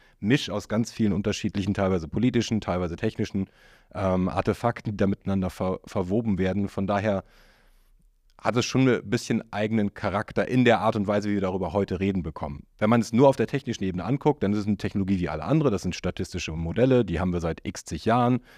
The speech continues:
Die sind jetzt, weil es bestimmte Grafikkarten gibt, äh, kann man die halt sehr groß bauen und das kann bestimmte Sachen machen und auf der Ebene sprechen wir aber häufig ja nicht, wenn wir K I sagen. Dann würde man halt sagen, okay, das ist jetzt ein neuronales Netz und dann redet man über Machine Learning und all diese Themen.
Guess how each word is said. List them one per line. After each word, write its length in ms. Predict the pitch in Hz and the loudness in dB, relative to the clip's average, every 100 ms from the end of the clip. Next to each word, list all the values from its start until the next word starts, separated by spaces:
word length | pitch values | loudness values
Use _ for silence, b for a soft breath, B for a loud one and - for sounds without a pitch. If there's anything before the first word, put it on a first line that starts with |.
| B - | B -8
Die 60 | 87 | -2
sind 160 | 92 | 0
jetzt, 220 | 95 - _ _ | 0 -4 _ _
weil 160 | 92 90 | -2 -2
es 60 | |
bestimmte 380 | - 98 92 92 82 | -2 -4 -2 -4 -8
Grafikkarten 600 | - 110 123 117 113 113 107 | 0 2 2 2 0 2 0
gibt, 320 | 104 - - | -2 -6 -8
äh, 340 | 98 98 95 - | -2 0 0 -2
kann 160 | 101 | -2
man 100 | 98 | 0
die 80 | 87 | 0
halt 140 | 85 78 | -4 -4
sehr 100 | 87 | -2
groß 280 | 113 143 | 0 0
bauen 340 | - 127 127 123 | 0 2 4 2
und 120 | 85 | -2
das 120 | - | -8
kann 200 | - 104 | -4 -2
bestimmte 380 | 95 - 85 82 | -2 -4 -6 -4
Sachen 260 | 85 - 113 | -4 -2 0
machen 320 | 104 113 107 | 0 0 -2
und 220 | 87 - B B B B B _ | -2 -6 B B B B B _
auf 160 | 95 - | -6 0
der 160 | 107 | 2
Ebene 320 | 104 110 107 - - - | 2 2 2 0 -14 -20
sprechen 380 | - 117 120 | -4 0 2
wir 60 | 104 | 4
aber 120 | 92 | 4
häufig 260 | 95 92 90 | 2 0 -2
ja 80 | 92 | -2
nicht, 240 | 98 - | -2 -2
wenn 120 | 90 | -4
wir 100 | 90 | -4
K 260 | - - 92 | -6 -4 -4
I 180 | 90 95 | -2 0
sagen. 400 | 101 101 82 78 | 2 2 0 -4
Dann 120 | 82 | -2
würde 160 | 95 | 2
man 160 | 98 87 | 2 2
halt 120 | 87 | -2
sagen, 220 | 87 85 | -2 -2
okay, 160 | 80 95 | -2 -4
das 140 | 80 | -4
ist 80 | 80 | -6
jetzt 220 | 82 - | -8 -6
ein 220 | 87 82 80 | -6 -4 -2
neuronales 500 | 87 92 87 82 92 | -2 -2 -2 -4 -2
Netz 340 | 95 - - | -2 -4 -8
und 120 | 85 | -4
dann 180 | 85 85 | -2 -2
redet 240 | 82 92 | 0 0
man 100 | 87 | 0
über 120 | 90 92 | 0 0
Machine 380 | 92 - 104 | 0 0 0
Learning 320 | 95 98 98 92 | 2 2 0 -2
und 80 | |
all 120 | 87 95 | -4 -4
diese 180 | 95 | -4
Themen. 320 | 87 107 104 | -2 0 2